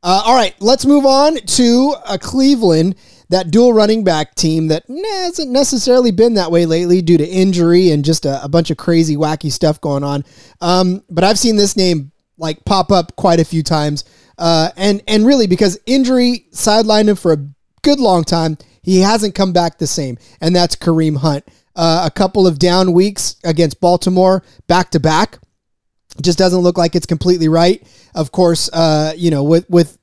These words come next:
Cleveland beating the Ravens the way they did, he hasn't necessarily been used. But, um, I don't know, Justin, I'm gonna let you lay out Kareem Hunt. Uh, there's a lot of folks out there that, that are itchy to pull the, uh, trigger, as I keep saying,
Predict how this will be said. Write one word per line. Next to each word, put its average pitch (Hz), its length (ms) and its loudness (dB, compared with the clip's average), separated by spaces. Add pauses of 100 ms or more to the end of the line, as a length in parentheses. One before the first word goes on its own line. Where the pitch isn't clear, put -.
(280)
Cleveland 185 480 0
beating 175 380 2 (300)
the 165 100 4
Ravens 233 380 2
the 226 80 4
way 214 120 4
they 185 120 4
did, 180 240 2
he 202 240 0
hasn't 165 340 -2
necessarily 185 460 0
been 156 180 -2
used. 208 320 0
But, 185 220 0 (420)
um, 185 540 0
I 214 120 0
don't 220 80 4
know, 165 100 4
Justin, 208 300 0
I'm 220 60 2
gonna 233 140 2
let 226 160 0
you 214 80 2
lay 190 160 4
out 190 160 -2
Kareem 175 300 0
Hunt. 170 280 0 (320)
Uh, 156 320 0
there's 170 200 0
a 170 40 -2
lot 170 220 0
of 175 80 0
folks 180 340 0
out 156 240 -2
there 160 140 0
that, 151 320 -4
that 147 140 -4
are 139 160 -8
itchy 165 280 -2
to 147 80 -2
pull 156 280 0
the, 143 220 -4
uh, 135 180 -8
trigger, 156 300 -4
as 143 160 -6
I 139 60 -8
keep 156 180 -12
saying, 139 360 -6